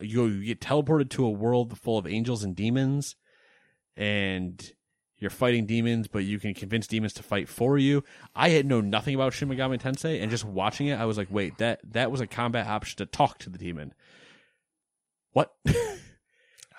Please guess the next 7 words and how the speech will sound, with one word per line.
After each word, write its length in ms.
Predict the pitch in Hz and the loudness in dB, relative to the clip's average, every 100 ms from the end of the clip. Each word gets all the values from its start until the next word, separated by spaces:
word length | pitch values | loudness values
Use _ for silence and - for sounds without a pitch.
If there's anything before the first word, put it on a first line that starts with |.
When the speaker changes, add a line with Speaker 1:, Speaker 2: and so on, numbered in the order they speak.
| - | -12
Speaker 2:
don't 160 | 101 71 | -10 -12
know. 240 | _ _ _ _ _ _ _ _ | _ _ _ _ _ _ _ _
Speaker 1:
So 100 | 120 | -4
that's 120 | - | -2
four 240 | 127 107 | 0 0
things. 380 | - 80 85 - _ | 0 -6 -8 -10 _
The 120 | 101 | -8